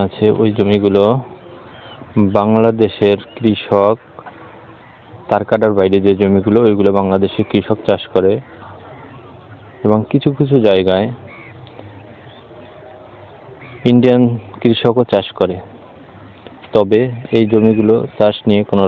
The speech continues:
রকম ঝামেলা হয় না। মূল সমস্যা আছে যখন অবৈধভাবে কোনো চোরাকারবারি, গরু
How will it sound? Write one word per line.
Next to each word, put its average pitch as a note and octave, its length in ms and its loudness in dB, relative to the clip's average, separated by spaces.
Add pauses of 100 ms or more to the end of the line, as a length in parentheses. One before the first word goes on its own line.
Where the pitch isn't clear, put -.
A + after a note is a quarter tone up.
রকম G2 260 -2 (160)
ঝামেলা F#2+ 420 0
হয় F#2 220 -2
না। F#2+ 80 0 (920)
মূল A2 160 4 (120)
সমস্যা A#2 440 0 (1900)
আছে - 180 -2 (160)
যখন A2 280 0 (320)
অবৈধভাবে A2 640 2 (1000)
কোনো G#2 180 0 (180)
চোরাকারবারি, G2+ 680 2 (220)
গরু G2+ 320 2